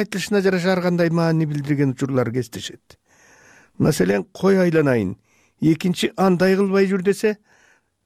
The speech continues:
нааразы болгондукту билдирет. Ал жакшылыктан айлансын деген да ушул эле маани түшүндүрөт. «Элден айланса болот.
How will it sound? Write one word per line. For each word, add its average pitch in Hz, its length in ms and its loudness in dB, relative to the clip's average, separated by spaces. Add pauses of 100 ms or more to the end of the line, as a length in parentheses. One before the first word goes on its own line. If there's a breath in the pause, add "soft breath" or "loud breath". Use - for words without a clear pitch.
(100)
нааразы 175 420 0
болгондукту 151 520 0
билдирет. 98 440 -6 (160)
Ал 151 200 2
жакшылыктан 160 840 0
айлансын 160 580 2
деген 170 300 0
да 160 260 -4 (680)
ушул 151 260 0
эле 151 140 4
маани 131 540 0 (200)
түшүндүрөт. 101 600 -8 (560 soft breath)
«Элден 170 380 2
айланса 185 420 0
болот. 147 340 -2